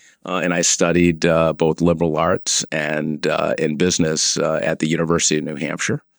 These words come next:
Uh, was president of my fraternity, Sigma Beta, which we just celebrated our one hundred year anniversary. And I was really active on campus, uh, in sort of, um, you know, um, uh, just in the presence. I actually now sit on the board of the University of New Hampshire.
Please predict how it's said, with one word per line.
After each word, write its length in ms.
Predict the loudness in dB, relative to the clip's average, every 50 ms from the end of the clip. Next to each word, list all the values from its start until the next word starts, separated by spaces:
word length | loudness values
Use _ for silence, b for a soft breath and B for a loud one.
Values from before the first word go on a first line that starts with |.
| _ _ _ _ _ _ _ _ _ _
Uh, 280 | -6 -2 0 0 0 2
was 180 | 2 0 0 0
president 440 | -2 0 0 0 2 2 0 2
of 40 | 2
my 160 | 0 0 -2
fraternity, 560 | -2 -2 -4 -4 -2 -2 0 0 0 0 0 0
Sigma 380 | 0 0 0 0 0 0 -2
Beta, 320 | -2 -2 -2 0 2 0 0
which 240 | 0 -2 -2 -2
we 80 | -2 -2
just 220 | -2 -2 -2 0
celebrated 560 | 0 0 0 0 0 0 0 0 0 0 0 0
our 180 | 0 0 0
one 180 | 0 -2 -4 -2
hundred 320 | -2 -2 0 0 0 0
year 220 | 0 0 2 2 0
anniversary. 480 | 0 -2 0 0 0 0 2 2 2
And 60 | 2
I 20 | 2
was 160 | 0 0 0
really 260 | 0 2 2 2 2
active 320 | 2 0 0 0 0 0 0
on 160 | 0 -2 -4
campus, 600 | -2 -2 -2 -2 -2 -2 -4 -4 -4 -2 0 0
uh, 180 | 0 0 0 -2 B B B B B B B B
in 280 | -6 -4 -4 -2 -2
sort 260 | -4 -2 0 0 2 2
of, 240 | 0 -2 -2 -2
um, 400 | -2 0 0 0 0 -2 -4 -6 -10 _ _ _ _ -6
you 160 | -2 0 0 2
know, 320 | 2 0 0 -2 -4 -4
um, 400 | -6 -4 -4 -4 -4 -6 -6 -8 -10 _ _ _ _ _ B B B B B B B B B B B B _ -14 -10
uh, 100 | -10 -10 -4
just 240 | -4 -4 -2 -2 -2
in 80 | -4
the 80 | -4 -6
presence. 480 | -4 -2 0 0 2 0 0 0 0 -2
I 100 | 0 -2
actually 320 | -2 -2 -2 0 -2 0 0
now 200 | 0 0 0 0
sit 240 | 0 0 0 0 0
on 140 | -2 -2
the 80 | -4 -4
board 320 | -2 0 0 2 2 0
of 80 | 0 -4
the 100 | -6 -8
University 480 | -6 -8 -8 -6 -6 -4 -4 -2 -4 -4
of 80 | -4
New 80 | -6 -8
Hampshire. 480 | -6 -6 -8 -6 -6 -6 -6 -6 -6